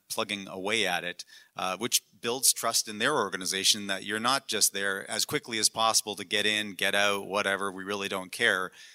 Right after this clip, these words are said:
It's like, no, this is fundamentally important to us as a team. And, uh, also, like, you build that trust, but th-, th-, I can't emphasize enough how much that safe space was absolutely important for the people that we're working with at New York City Transit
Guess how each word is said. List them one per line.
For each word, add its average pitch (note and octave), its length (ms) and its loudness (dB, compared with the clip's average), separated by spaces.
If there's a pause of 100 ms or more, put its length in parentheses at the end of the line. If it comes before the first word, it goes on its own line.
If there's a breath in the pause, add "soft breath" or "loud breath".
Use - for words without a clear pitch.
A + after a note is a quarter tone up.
(120)
It's - 100 -2
like, F#2+ 140 -2
no, A#2 100 0
this A#2 200 4
is G#2 100 4
fundamentally A2 640 -2
important F#2 420 -6
to F2+ 140 -10
us G#2 240 2
as F#2 100 -2
a F2 60 -6
team. D#3 480 -4 (380 loud breath)
And, F#2 440 -4
uh, F2 300 0 (800)
also, B2 280 2
like, G#2 240 -2
you G#2+ 60 -6
build C3 240 0
that G#2 220 0
trust, - 400 2
but F#2+ 140 -2 (100)
th-, - 120 -12 (220)
th-, - 120 -14 (140)
I A2+ 60 -6
can't B2+ 320 0 (300)
emphasize A#2 440 4
enough G#2+ 220 -2
how G#2+ 100 -6
much G2 180 -6
that G2 180 0
safe A2+ 300 4
space A2 420 6
was F#2+ 200 -4
absolutely G2+ 640 0
important F#2+ 600 -8
for G#2 100 -8
the F2 80 -12
people B2 220 -2
that G#2 80 -2
we're G2+ 140 -6
working A2 280 -2
with F#2 220 -8
at A2+ 160 2
New G#2+ 80 -2
York G2 240 -4
City F#2 180 2
Transit F2+ 400 -4